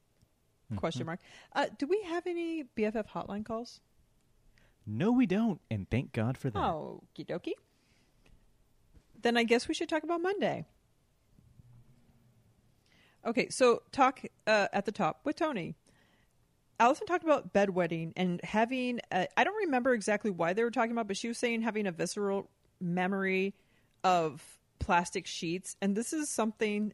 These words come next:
Speaker 2: that I, like, as soon as she said it, I was like, "Holy shit." Like, I total-,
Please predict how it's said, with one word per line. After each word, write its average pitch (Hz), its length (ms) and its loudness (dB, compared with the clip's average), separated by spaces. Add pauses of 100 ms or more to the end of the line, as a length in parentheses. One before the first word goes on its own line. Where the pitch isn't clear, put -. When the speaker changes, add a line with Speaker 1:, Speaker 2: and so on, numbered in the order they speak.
(160)
Speaker 2:
that 180 240 -2
I, 165 180 0 (340)
like, 226 160 2
as 247 80 -4
soon 269 180 -8
as 330 80 -6
she 285 140 -2
said 185 240 -2
it, 202 40 0
I 208 80 0
was 226 120 -2
like, 180 120 -2
"Holy 208 340 -2
shit." - 340 -6
Like, 160 180 -6
I 180 160 0
total-, 202 340 -4